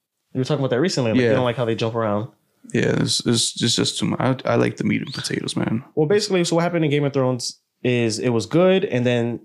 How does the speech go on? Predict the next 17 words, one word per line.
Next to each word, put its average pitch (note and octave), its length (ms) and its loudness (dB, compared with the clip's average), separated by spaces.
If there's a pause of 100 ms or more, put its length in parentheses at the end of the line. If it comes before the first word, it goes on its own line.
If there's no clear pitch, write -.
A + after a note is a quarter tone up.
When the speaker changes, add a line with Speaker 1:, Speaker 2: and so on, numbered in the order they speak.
(220)
Speaker 1:
you B2+ 120 2
know, A#2+ 60 4
it's G#2 80 -2
really E3+ 200 4
good. F#2+ 300 -2 (240)
Speaker 2:
Mm-hmm. C3+ 360 2
Speaker 1:
But B2 140 0
that's B2+ 200 2
because B2 260 0
they A#2 160 2
were A2 80 2
adapting A#2 320 0
the G#2+ 80 -2
books, D#3+ 320 0
and B2+ 100 0
then A2 300 0
once C#3 420 -2